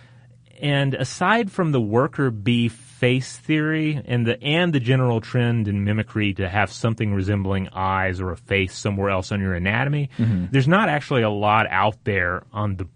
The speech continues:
Speaker 1: purpose of the skull. And I think part of it is on us. I mean, we as humans, we're obsessed with our own countenance. We're obsessed with death. We, and we, we, we see our faces <laughs> everywhere. And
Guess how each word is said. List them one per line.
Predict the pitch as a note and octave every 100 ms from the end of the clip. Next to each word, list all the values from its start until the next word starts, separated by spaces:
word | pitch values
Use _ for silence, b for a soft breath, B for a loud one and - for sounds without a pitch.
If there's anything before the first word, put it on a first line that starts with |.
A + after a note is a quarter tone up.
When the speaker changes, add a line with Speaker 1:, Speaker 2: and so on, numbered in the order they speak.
| -
Speaker 1:
purpose | - A#2+ - G2+ -
of | - G2 F2+
the | F#2
skull. | - - C3+ G2+ - - B B B B B
And | C3+
I |
think | G#3+ F3+
part | E3+ D#3+
of | B2+
it | A#2
is | C3+ C3+
on | A#2 G#2
us. | A2+ F#2 -
I |
mean, | G#2 G2+
we | A#2+ B2 A#2+
as | G2+
humans, | - A#2 A2 G2
we're | F#2+
obsessed | E2+ - D3+ D3 - B2+
with | A2
our | A2
own | F#2+ A2 G#2
countenance. | - A#2 A2+ A2 A2 - - B B B
We're | G#2
obsessed | F2+ - - C3+ B2+
with | A#2 F#2 F2
death. | G#2 G#2+ G#2+ - - B B B
We, | A#2 G#2+ A2+ -
and | C3+ - F2+ B2+
we, | C3+ C#3+ C3+
we, | D#3 D3 G2
we | D#3
see | - F#3+
our | C#3+
faces | - G3+ D3+ - A#2+ -
<laughs> |
everywhere. | C#3 C#3+ B2+ G2 F#2+ F2 F#2
And | A#2